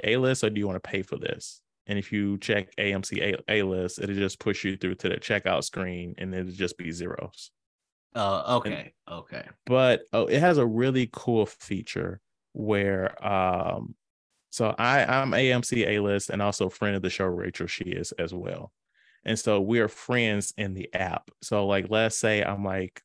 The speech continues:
Speaker 1: oh, actually this happened 'cause one of the things I'm gonna talk about.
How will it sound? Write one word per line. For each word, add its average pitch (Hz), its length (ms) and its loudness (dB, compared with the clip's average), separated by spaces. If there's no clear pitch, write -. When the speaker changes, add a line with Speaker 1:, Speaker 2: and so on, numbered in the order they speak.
Speaker 1:
oh, 151 60 8
actually 143 340 2
this 127 160 0
happened 101 480 0
'cause 107 320 -6
one 104 220 0
of 101 60 -2
the 92 60 -6
things 95 200 -2
I'm 90 80 -6
gonna 85 100 -8
talk - 220 -6
about. - 280 -12